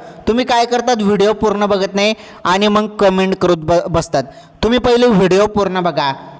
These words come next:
हा व्हिडिओ तुम्ही शेवटपर्यंत पूर्ण बघितल्यावरच तुम्हाला समजणार आहे की काय अपडेट आहे. ओके, शेवटपर्यंत हा व्हिडिओ तुम्हाला बघायचा आहे.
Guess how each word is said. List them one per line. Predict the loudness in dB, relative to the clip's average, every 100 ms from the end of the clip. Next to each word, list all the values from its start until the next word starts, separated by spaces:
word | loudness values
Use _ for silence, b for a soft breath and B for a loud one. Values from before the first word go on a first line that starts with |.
| -8
हा | -2 2 2
व्हिडिओ | 2 0 0
तुम्ही | -2 -4
शेवटपर्यंत | -2 0 2 0 0 -2 -2
पूर्ण | -6 -2 -2 -2
बघितल्यावरच | -2 -2 -2 -2 0 0 -2 -6
तुम्हाला | -6 -2 -2 0
समजणार | -2 -2 -2 -2 0
आहे | -2
की | -4 -10
काय | -8 -4 -2 -2
अपडेट | -4 -4 -4
आहे. | -4 -4 -6 -8 -20 -20 B B B -4
ओके, | 0 0 -2 -8 -8
शेवटपर्यंत | 0 2 4 4 2 0 0
हा | 2 2
व्हिडिओ | 2 2
तुम्हाला | 2 2 2
बघायचा | 2 0 0 0
आहे. | 2 2